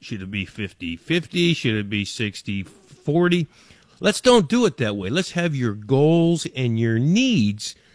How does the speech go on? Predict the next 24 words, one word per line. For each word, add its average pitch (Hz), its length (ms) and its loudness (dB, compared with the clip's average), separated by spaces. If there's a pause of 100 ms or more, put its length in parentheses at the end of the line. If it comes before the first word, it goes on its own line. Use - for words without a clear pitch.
(340)
back 139 460 -6
into 143 640 2
and 113 220 -4
tell 135 340 0
us 127 240 -2 (300)
what 120 340 -4
your 120 160 -4
allocation 113 800 0
should 101 300 -12
be. 104 300 0 (320)
And 104 240 0
that 135 240 0
way, 214 420 4 (240)
whatever 135 580 -2
you 143 220 2
end 147 240 2
up 123 120 2 (120)
doing, 175 400 4
you're 143 160 0
gonna 143 240 -2
have 123 500 -4 (300)
the 110 180 -6
utmost 160 520 -2
confidence 123 760 -4